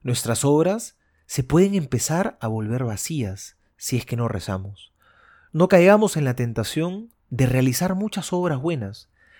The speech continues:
de hacer muchas obras de Dios, pero sin Dios, sin tener en primer lugar a Dios en el corazón. Soy el Padre Juan José Paniagua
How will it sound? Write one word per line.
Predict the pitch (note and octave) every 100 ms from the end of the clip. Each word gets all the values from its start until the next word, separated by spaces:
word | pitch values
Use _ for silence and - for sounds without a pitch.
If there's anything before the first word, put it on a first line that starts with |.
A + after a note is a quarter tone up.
| -
de | D#3
hacer | A#3+
muchas | C#4 C#4 A#3
obras | B3+ B3 G#3
de | D3
Dios, | F#3 D4 F4 - _ _ _ _
pero | B2 A2+
sin | - B2+ A#2+
Dios, | B2 B2 - - _ _ _ _
sin | - E3 C3+
tener | B2+ F3+ F#3+
en |
primer | B2 A#2+ D3
lugar | D3 B2+ D#3+ B3 D#4 _ _ -
a | A#2+
Dios | A2 A#2 A#2+
en | G2+
el |
corazón. | F#2 F2 D#2+ E2+ F2 _ _ _ - - _ _ _ _ _
Soy | - D#3
el | D3+
Padre | D#3 D#3
Juan | D3 C3
José | A#2+ C3+
Paniagua | B2+ A#2+ A#2 G2+ G#2